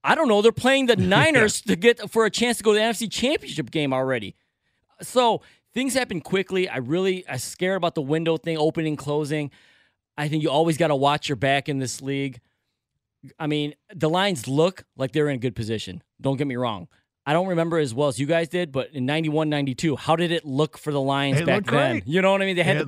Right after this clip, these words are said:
Speaker 1: be-,
Speaker 3: looked
Speaker 1: the best
Speaker 3: great.
Speaker 1: running back in the league, an offense that couldn't slow down, you know, couldn't be slowed down. Spielman, Benny Blades on defense. I don't know. And then they hadn't won a playoff game in the next thirty years. So I always worry about things when they look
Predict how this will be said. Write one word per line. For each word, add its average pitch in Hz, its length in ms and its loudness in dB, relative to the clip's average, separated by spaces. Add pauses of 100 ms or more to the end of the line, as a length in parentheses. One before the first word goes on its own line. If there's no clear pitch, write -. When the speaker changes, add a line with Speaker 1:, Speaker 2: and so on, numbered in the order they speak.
Speaker 1:
be-, - 20 -
Speaker 3:
looked 208 160 0
Speaker 1:
the 185 80 4
best 190 260 4
Speaker 3:
great. 156 80 -2
Speaker 1:
running 175 180 0
back 175 200 2
in 165 60 -4
the 151 60 -2
league, 170 300 2
an 127 100 -2
offense 165 400 0
that 147 160 -4
couldn't 160 360 -6 (360)
slow 180 460 2
down, 175 160 -4
you 165 80 4
know, 160 120 2
couldn't 170 180 -2
be 165 40 -2
slowed 175 300 -2
down. 170 240 0
Spielman, 165 640 -2
Benny 165 240 0
Blades 160 340 0
on 151 160 -2
defense. 156 540 -4
I 156 60 -4
don't 170 120 -4
know. 170 220 0 (440)
And 160 140 0
then 175 80 4
they 170 100 2
hadn't 165 260 0
won 151 140 0
a 143 80 0
playoff 139 360 -2
game 135 120 -2
in 127 60 -2
the 127 80 -2
next 120 220 -6
thirty 117 220 -4
years. 104 380 -8 (300)
So - 160 -8
I 143 80 0
always 165 500 2
worry 135 380 -2
about 120 440 -2 (800)
things 156 220 0
when 139 100 -2
they 135 120 -2
look 120 320 -4